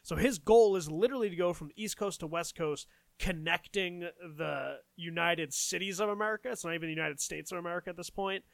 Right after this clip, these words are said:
So he needs to connect all of them. And so in the trailer that we saw where Jeff Keighley's character in the game shows up, where Sam puts his necklace in, like, that's what you do when you connect that city.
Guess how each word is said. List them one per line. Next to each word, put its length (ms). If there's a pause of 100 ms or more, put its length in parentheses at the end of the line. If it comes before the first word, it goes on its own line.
(360)
So 140
he 80
needs 220
to 80
connect 480
all 160
of 80
them. 140
And 100
so 120
in 160
the 80
trailer 480
that 140
we 100
saw 320
where 300
Jeff 240
Keighley's 460
character 560
in 100
the 60
game 260
shows 320
up, 220 (300)
where 300
Sam 400
puts 220
his 160
necklace 400
in, 360
like, 200
that's 420 (300)
what 240
you 140
do 220
when 200
you 180
connect 520
that 200
city. 440